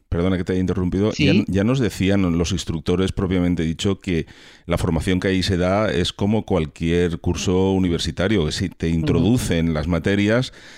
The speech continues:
Speaker 1: te dan
Speaker 2: Ujú.
Speaker 1: las nociones, pero luego las especializaciones se hacen ya cuando tienes destino realmente, pero por lo menos ya sabes de
Speaker 2: Exacto.
Speaker 1: qué va.
Speaker 2: Eh, exacto. Eh, es una visión general de, de todo lo que es la policía y en algunas cosas, mm,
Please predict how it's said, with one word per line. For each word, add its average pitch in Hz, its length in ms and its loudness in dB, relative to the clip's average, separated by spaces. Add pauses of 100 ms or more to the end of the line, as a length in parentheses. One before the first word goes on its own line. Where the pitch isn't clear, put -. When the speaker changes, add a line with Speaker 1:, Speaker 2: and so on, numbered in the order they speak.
(100)
Speaker 1:
te 143 160 0
dan 87 180 2
Speaker 2:
Ujú. 104 40 4
Speaker 1:
las 92 160 2
nociones, 101 640 2
pero 82 180 2
luego 92 380 2
las 87 200 0
especializaciones 82 960 -2
se 92 140 0
hacen 87 260 0
ya 87 140 0
cuando 98 240 0
tienes 95 240 0
destino 90 500 0
realmente, 78 600 -2
pero 80 200 -2
por 82 140 0
lo 78 80 0
menos 85 220 2
ya 95 60 0
sabes 98 240 2
de 120 60 2
Speaker 2:
Exacto. 113 60 -2
Speaker 1:
qué 87 80 0
va. 92 260 -2 (680)
Speaker 2:
Eh, 160 180 4
exacto. 127 480 -2 (340)
Eh, 135 260 4
es - 140 -2
una 151 200 4
visión 151 400 2
general 160 540 2
de, 120 280 0
de 117 200 0
todo 127 200 0
lo 139 80 2
que - 80 -6
es 131 60 -6
la 127 100 2
policía 127 300 -2
y 147 40 0
en 131 60 -2
algunas 147 260 0
cosas, 175 360 0
mm, 135 480 4